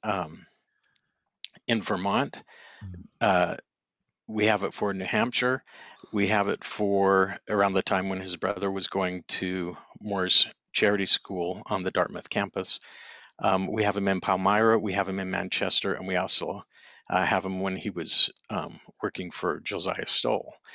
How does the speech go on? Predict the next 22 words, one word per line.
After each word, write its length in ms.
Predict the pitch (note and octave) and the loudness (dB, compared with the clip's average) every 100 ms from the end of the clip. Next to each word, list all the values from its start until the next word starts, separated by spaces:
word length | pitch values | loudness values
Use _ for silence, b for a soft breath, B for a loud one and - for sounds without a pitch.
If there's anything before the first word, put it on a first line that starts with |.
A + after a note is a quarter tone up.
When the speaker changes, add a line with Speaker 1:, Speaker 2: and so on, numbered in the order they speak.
| B B _ _ _ _ - | B B _ _ _ _ 0
Speaker 1:
And 160 | A#2+ | 4
when 160 | A#2+ B2 | 6 6
you 180 | A#2+ A2 | 6 4
go 300 | C#3 E3 E3 | 6 8 8
look 240 | D#3+ - | 4 4
at 80 | A2+ | 2
those, 220 | G2+ - | 2 4
those 240 | C3+ D3 | 4 4
are 60 | D#3+ | 2
just 300 | C3+ B2+ - | 0 -2 -2
brief 400 | C#3+ C3+ C3 - | -2 2 2 2
references 760 | A#2 C3 - G#2+ - F#2+ F2+ - | 2 2 0 -2 -2 0 0 -2
to 240 | E3 E3 | -2 0
them. 220 | G#2+ E2+ - | 0 -2 -4
And 140 | A2 | -4
when 120 | G#2+ | -2
you 80 | G#2 | 0
go 260 | G#2 G#2+ G#2 | 2 2 2
and 140 | G2 | 2
look 300 | G#2 F#2 - - _ _ _ _ _ _ _ _ _ - | 0 0 -6 -18 _ _ _ _ _ _ _ _ _ -2
at 160 | F#2+ F2 E2 - _ - | -2 -2 -8 -20 _ -6
who, 400 | - C#3 B2+ | 2 4 4